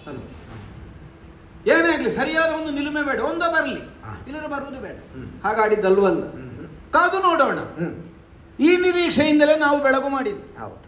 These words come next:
Speaker 1: ಕಾದದ್ದಕ್ಕೆ ವ್ಯರ್ಥ ಆಗ್ಲಿಲ್ಲ.
Speaker 2: ಆ, ಒಂದು ಸಾರ್ಥಕತೆ ಬಂತು ಅಂತ ಅನ್ನಿಸ್ತದೆ.
Speaker 1: ಆಳು ಬಂದ,
Speaker 2: ಹ್ಮ್.
Speaker 1: ಏಳು ಕೃಷ್ಣ ಅಂದ.
Speaker 2: ಹ್ಮ್, ಹ್ಮ್.
Speaker 1: ಅದು ಬಿಡು,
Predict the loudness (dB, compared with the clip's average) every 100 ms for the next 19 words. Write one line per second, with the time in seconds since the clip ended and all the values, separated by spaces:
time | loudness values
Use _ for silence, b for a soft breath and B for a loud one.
0 | -20 -20 -20 -20 -20 -20 -20 -20 -20 -8
1 | -4 -4 -6 -8 -4 -4 -4 -8 -8 -8
2 | -10 -14 -20 -20 -14 -12 -10 -12 -12 -10
3 | -6 -6 -6 -12 -12 -10 -8 -8 -4 -4
4 | -6 -2 -2 -2 -8 -8 -12 -6 -4 -4
5 | -6 4 4 6 2 2 4 4 4 -2
6 | -12 -14 -16 -12 2 2 2 -4 -10 -14
7 | -14 -14 -14 -16 -18 -18 -16 -16 -14 -14
8 | -14 -18 -20 -20 -20 -20 -20 -10 -4 2
9 | 2 2 -6 -14